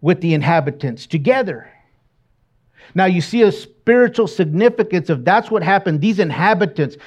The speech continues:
these are the temptations of the world. These are the things of the world that bring us the little,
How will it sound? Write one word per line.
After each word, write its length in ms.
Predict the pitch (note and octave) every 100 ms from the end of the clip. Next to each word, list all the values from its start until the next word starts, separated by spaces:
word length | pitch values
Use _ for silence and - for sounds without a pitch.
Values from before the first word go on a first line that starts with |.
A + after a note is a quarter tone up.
| -
these 200 | E3+ A#3
are 80 | B3
the 140 | G3+
temptations 960 | E3 - - G3+ - G#3+ B3 - A3 D#3
of 100 | E3+
the 80 | D3+
world. 320 | D3+ D#3 C#3+
These 180 | A#3 B3
are 60 |
the 160 | G#3 F3 - _
things 320 | B3 C#4 G#3+
of 180 | F#3+ D3+
the 80 | D#3+
world 280 | D3+ E3+ D3+
that 200 | C3+ G#2+
bring 340 | G3 C4 G#3
us 140 | F#3
the 140 | - D#3+
little, 260 | G3+ E3